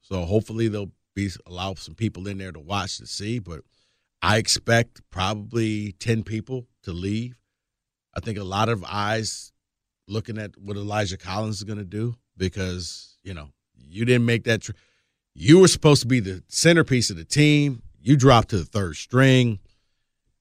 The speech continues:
He's brought in new running backs. I think the handwriting's on the wall for Collins. I don't know if he sticks around and plays. Does he go, you know, the mac route, wherever? But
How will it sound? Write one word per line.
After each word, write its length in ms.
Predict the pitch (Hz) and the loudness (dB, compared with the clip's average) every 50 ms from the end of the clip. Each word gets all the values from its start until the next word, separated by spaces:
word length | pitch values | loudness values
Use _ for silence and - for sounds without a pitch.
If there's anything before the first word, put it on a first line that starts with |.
| _ _ - | _ _ 0
He's 200 | 104 127 127 113 | 2 4 4 6
brought 260 | 92 139 135 135 131 | 6 8 8 8 8
in 160 | 131 127 123 | 8 6 6
new 140 | 123 131 127 | 6 6 4
running 340 | 117 123 135 131 127 113 98 | 4 4 2 2 2 0 -4
backs. 500 | 101 98 90 85 76 - - - - - - | -4 -6 -6 -6 -8 -8 -10 -12 -12 -12 -16
I 60 | - | -18
think 180 | - 104 90 - | -16 -14 -14 -12
the 80 | - | -10
handwriting's 540 | 95 104 120 127 123 120 120 117 113 107 98 | -4 0 0 2 4 4 4 2 2 0 -4
on 120 | 113 107 98 | -6 -6 -8
the 60 | 95 | -6
wall 340 | 85 104 117 120 123 120 110 | 0 4 6 8 8 6 6
for 140 | - - | 4 0
Collins. 480 | - - - 117 117 117 110 104 95 - - - | -14 -10 -4 0 0 0 0 0 -4 -8 -8 -6
I 120 | 95 110 | -4 -2
don't 160 | 113 113 113 110 | -2 -2 -2 -4
know 160 | 107 107 101 | -4 -6 -6
if 80 | 98 | -6
he 120 | - 110 101 | -6 -6 -6
sticks 380 | - - - 110 101 - - | -6 -6 -6 -8 -8 -8 -10
around 600 | 87 80 95 104 107 110 110 110 104 104 101 92 - _ _ _ _ _ - | -14 -10 -6 -4 -2 -2 -2 -2 -4 -6 -10 -12 -16 _ _ _ _ _ -18
and 140 | 78 76 _ | -18 -16 _
plays. 540 | - 113 113 113 113 110 107 107 104 92 | -2 2 2 4 4 4 2 0 -2 -6
Does 140 | - 82 76 | -10 -14 -16
he 80 | 87 90 | -16 -14
go, 380 | 80 101 95 95 92 87 80 - _ | -14 -14 -12 -12 -14 -16 -18 -20 _
you 60 | - 80 | -20 -20
know, 200 | 78 67 65 55 - | -20 -20 -20 -20 -20
the 60 | 69 | -12
mac 340 | 85 104 117 120 113 - - | -4 0 2 2 2 0 -4
route, 360 | 101 101 101 101 98 98 67 | -8 -6 -6 -6 -6 -8 -12
wherever? 520 | 57 69 87 95 120 139 139 117 98 98 | -16 -14 -4 2 4 4 6 4 4 0
But 340 | 85 76 80 87 87 82 78 | -4 -6 -10 -12 -14 -16 -18